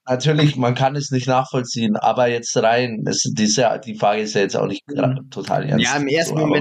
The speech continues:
Speaker 2: Moment
Speaker 1: ja, was würdet ihr,
Speaker 2: grundsätzlich
Speaker 1: was
Speaker 2: würde es, ich glaube,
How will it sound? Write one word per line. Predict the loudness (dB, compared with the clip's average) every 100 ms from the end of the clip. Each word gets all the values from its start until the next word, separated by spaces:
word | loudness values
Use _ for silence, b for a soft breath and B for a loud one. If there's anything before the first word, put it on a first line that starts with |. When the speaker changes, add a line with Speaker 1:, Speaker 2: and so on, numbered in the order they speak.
| 2
Speaker 2:
Moment | 0 0
Speaker 1:
ja, | 0
was | 0
würdet | 0 0 0
ihr, |
Speaker 2:
grundsätzlich | 2 2 2 0 0
Speaker 1:
was | 0
Speaker 2:
würde | -2
es, | -2 -4
ich | -6 -4
glaube, | -2 2 0 0